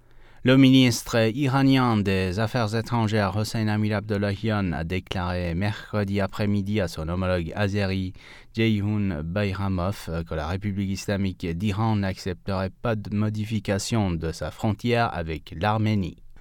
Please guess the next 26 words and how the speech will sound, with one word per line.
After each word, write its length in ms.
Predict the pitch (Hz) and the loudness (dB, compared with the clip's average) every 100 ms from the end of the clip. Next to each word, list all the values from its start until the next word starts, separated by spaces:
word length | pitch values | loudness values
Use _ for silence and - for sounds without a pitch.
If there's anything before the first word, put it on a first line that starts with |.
| - 143 | -4 2
Nous 140 | 139 | 6
considérons 680 | 156 139 165 139 131 131 120 | 6 4 4 6 6 6 4
la 160 | 104 | 2
frontière 640 | 101 - 120 135 123 107 95 | 0 0 0 2 4 4 2
de 100 | 95 | 0
l'Iran 400 | 110 107 113 98 | 0 2 2 0
avec 300 | 90 87 87 | -2 -6 -2
l'Arménie 640 | 110 113 110 113 120 123 - | 0 2 2 2 2 0 -6
comme 240 | 101 87 | -6 -4
une 200 | 80 78 | -4 -4
voie 300 | 80 101 101 | -4 -2 -2
de 260 | 85 85 78 | -2 -4 -4
connexion 580 | - 110 104 - 110 101 | -2 0 0 0 0 0
historique 840 | 120 - 127 117 135 117 110 85 | 0 0 -2 0 -2 -2 -6 -8
qui 240 | - 90 82 | -10 -10 -6
doit 220 | 85 82 | -2 -2
rester 480 | 87 82 - 85 - - | -4 -6 -6 -6 -6 -2
inchangée », 580 | 127 113 127 113 113 120 | 0 0 0 0 0 0
a 80 | |
insisté 400 | 95 95 101 - | 0 -4 -8 -4
Amir 320 | 90 110 110 107 | -2 -2 0 -2
Abdollahian 680 | 107 107 107 98 107 110 117 - - - - | 0 0 0 0 0 0 -2 -10 -20 -20 -8
lors 360 | 98 90 80 73 | 0 0 0 -2
de 220 | 76 85 | -6 -8
son 240 | 85 - 85 | -8 -6 -4
appel 560 | 87 98 90 82 76 | -4 -2 -2 -2 -4